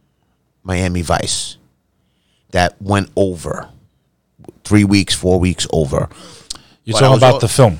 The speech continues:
Speaker 1: The film.
Speaker 2: With Colin.
Speaker 1: Um, with Colin and, and Jamie.
Speaker 2: And Jamie. Great movie.
Speaker 1: Michael Mann. Yeah.
Speaker 2: Michael
Speaker 1: And,
Speaker 2: Mann's a
Speaker 1: um,
Speaker 2: legend.
Speaker 1: But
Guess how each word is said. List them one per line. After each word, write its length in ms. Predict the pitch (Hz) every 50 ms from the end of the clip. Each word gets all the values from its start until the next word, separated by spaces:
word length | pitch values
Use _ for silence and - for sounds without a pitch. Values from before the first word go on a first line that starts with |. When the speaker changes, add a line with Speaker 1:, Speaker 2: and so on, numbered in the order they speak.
| - - -
Speaker 1:
The 80 | -
film. 300 | - - 107 80 - - - _ _ _ _ _ _ _ _ _ _ _ _ _ _ _ _ _ _ _ _ _ _
Speaker 2:
With 140 | 110 101 95
Colin. 360 | 95 107 117 107 92 92 90
Speaker 1:
Um, 200 | 90 90 85 80 - _ _ _ _ _ _ -
with 100 | 104 95
Colin 380 | - 107 104 101 101 101 98 95
and, 220 | 95 92 92 92
and 220 | - 92 95 90 85
Jamie. 340 | 85 90 87 85 80 76 -
Speaker 2:
And 120 | - 98 92
Jamie. 240 | - 87 82 80 -
Great 220 | - 107 107 98
movie. 200 | 87 87 87 80 80
Speaker 1:
Michael 220 | 90 90 - 90 87
Mann. 440 | 90 90 92 90 87 87 87 80 - _ _ _
Yeah. 300 | 101 98 90 82 - - - - - - _ _ _ _ _ _ _ _
Speaker 2:
Michael 180 | - 95 92 92
Speaker 1:
And, 80 | 90 92
Speaker 2:
Mann's 220 | 95 92 87 87
a 100 | 90 90
Speaker 1:
um, 100 | 82 85
Speaker 2:
legend. 300 | 104 110 - - 78 78 - - _ _ _ _ _ _ _ _ _ _ _ _ _ _ _ _ _ - - - _ _ _ _ _ _ _ _ _ _ _ -
Speaker 1:
But 320 | 110 107 104 - -